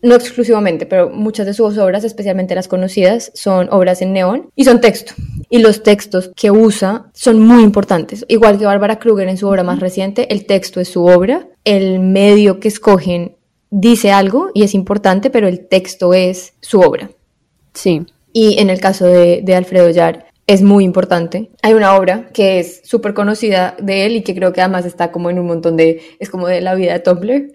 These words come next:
Speaker 1: un poco, pero <laughs> dice, eh, son tres líneas en neón, amarillo, anaranjado y rojo, y dice, "Be afraid of the enormity of the possible", o "Tenle miedo a la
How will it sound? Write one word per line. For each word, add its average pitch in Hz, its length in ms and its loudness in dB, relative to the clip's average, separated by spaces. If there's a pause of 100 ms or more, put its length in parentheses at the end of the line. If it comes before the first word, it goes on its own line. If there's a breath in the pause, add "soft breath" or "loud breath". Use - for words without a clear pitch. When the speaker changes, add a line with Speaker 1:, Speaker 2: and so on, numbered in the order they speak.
Speaker 1:
un 208 100 -10
poco, 262 400 -4 (160)
pero 190 680 0
<laughs> - 40 -18
dice, 190 800 -4
eh, 214 120 -2
son 208 180 -6
tres 202 240 -6
líneas 226 500 -6
en 208 140 -4
neón, 196 420 -6
amarillo, 190 440 -6
anaranjado 180 680 -8
y 208 120 -8
rojo, 190 500 -8
y 214 80 -6
dice, 190 260 -8
"Be 185 260 -4
afraid 202 560 -6 (280 soft breath)
of 196 180 -8
the 196 160 -4
enormity 196 680 -4
of 185 180 -4
the 185 80 -8
possible", 185 500 -6 (200)
o 185 320 0 (260 soft breath)
"Tenle 202 380 0
miedo 208 720 -4 (100)
a 202 140 2
la 175 380 -2